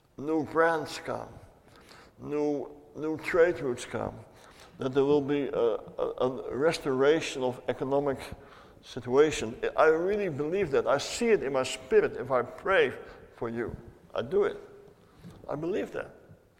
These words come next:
The same faith that helps me to, to heal a sick person in Christ's name is the same faith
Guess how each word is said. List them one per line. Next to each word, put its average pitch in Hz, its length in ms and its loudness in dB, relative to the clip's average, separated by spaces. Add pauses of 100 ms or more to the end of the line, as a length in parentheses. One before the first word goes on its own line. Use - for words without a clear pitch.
(760)
The 131 80 -8
same 220 420 6
faith 208 600 6
that 165 200 4
helps 165 440 6
me 165 120 0
to, 147 420 0 (300)
to 160 140 2
heal 170 400 12
a 151 40 6
sick - 360 0
person 180 540 4 (360)
in 135 120 -2
Christ's 156 420 4
name 165 380 2 (340)
is - 140 -14
the 143 80 -8
same 190 360 0
faith - 580 -4